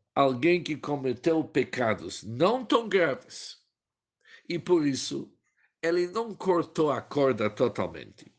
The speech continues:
cuja penalidade não é tão severa, ele deve ficar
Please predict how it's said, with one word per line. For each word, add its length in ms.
cuja 380
penalidade 960
não 260
é 80
tão 240
severa, 520
ele 240
deve 460
ficar 680